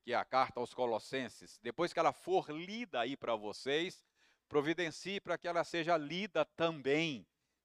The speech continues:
para os laudicenses. Agora veja bem, verso dezesseis ainda. "E a dos de Laodiceia", isso, e a carta que eu tô mandando pros de Laodiceia, lede igualmente perante vós.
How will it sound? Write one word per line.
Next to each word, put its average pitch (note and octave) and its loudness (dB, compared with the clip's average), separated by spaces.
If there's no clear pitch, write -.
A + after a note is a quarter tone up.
para C#3 6
os C#3 -2
laudicenses. C3 2
Agora D#3+ 4
veja F#3+ 6
bem, F#3+ 4
verso D#3+ 6
dezesseis D3+ 0
ainda. A2 -2
"E F#4+ 10
a G3+ 10
dos E4 4
de B3+ 6
Laodiceia", D3+ 6
isso, A#2 -2
e E3 0
a G#3+ 8
carta F#3 4
que - -2
eu D3 4
tô D#3+ -2
mandando C3+ 0
pros C#3+ -4
de C3 -4
Laodiceia, A#2 2
lede A#3 10
igualmente F3+ 4
perante D3+ 2
vós. G2+ -2